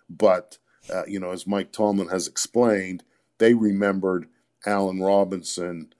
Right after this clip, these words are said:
from, uh, the pre-draft process, you know, investigation process, evaluation process that they did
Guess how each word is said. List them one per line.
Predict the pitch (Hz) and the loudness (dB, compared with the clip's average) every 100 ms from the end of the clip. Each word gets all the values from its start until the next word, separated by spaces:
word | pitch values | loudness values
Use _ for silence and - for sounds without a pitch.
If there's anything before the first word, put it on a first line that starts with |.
| _ | _
from, | - - 101 95 90 85 82 _ - _ _ | -16 -2 0 0 -2 -6 -12 _ -20 _ _
uh, | 85 | -8
the | 80 | -8
pre-draft | - - 120 107 101 98 95 92 90 - - _ _ _ _ _ | -14 0 0 0 2 4 4 2 -2 -8 -18 _ _ _ _ _
process, | - 110 107 - - 95 92 - - - _ - | 4 6 6 2 -4 -4 -4 -8 -12 -20 _ -10
you | |
know, | 98 | -10
investigation | 90 90 98 - 85 101 95 - 92 80 - | -2 0 0 -4 -2 0 0 -2 -8 -8 0
process, | 101 95 90 - 90 90 - - _ - | 6 6 4 0 0 0 -4 -10 _ -14
evaluation | 87 98 95 92 95 95 - 90 | 0 2 2 0 -2 -2 -6 -8
process | - 90 90 - 87 85 | 2 4 4 2 -6 -4
that | 98 - | -8 -6
they | 92 87 | -6 -8
did | 80 117 104 92 | 2 4 4 0